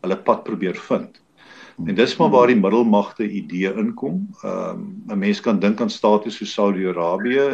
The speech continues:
Speaker 1: en, en Verenigde Arabiese Emirate, maar ook Egipte, ander lande. Ehm, en hulle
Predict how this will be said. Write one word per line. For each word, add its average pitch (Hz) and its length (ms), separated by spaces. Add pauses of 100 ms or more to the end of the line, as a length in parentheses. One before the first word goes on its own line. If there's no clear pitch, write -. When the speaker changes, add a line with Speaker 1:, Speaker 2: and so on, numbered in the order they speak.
(160)
Speaker 1:
en, 80 200
en 80 120 (120)
Verenigde 98 420
Arabiese 87 520
Emirate, 80 540
maar 92 180
ook 90 200
Egipte, 131 520
ander 113 260
lande. 110 380 (840)
Ehm, 104 440 (920)
en 117 280
hulle 127 500